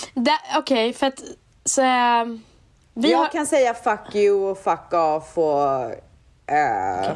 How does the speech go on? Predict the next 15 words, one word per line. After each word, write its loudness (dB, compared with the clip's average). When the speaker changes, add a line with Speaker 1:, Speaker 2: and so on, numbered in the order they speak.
Speaker 2:
allt -4
sånt. -16
Absolut. 0
Speaker 1:
Okej. -2
Men 2
kan 0
Speaker 2:
Absolut. 0
Speaker 1:
han 0
säga 0
"fuck -6
you" 0
och -8
"fuck -4
off" -2
också? -4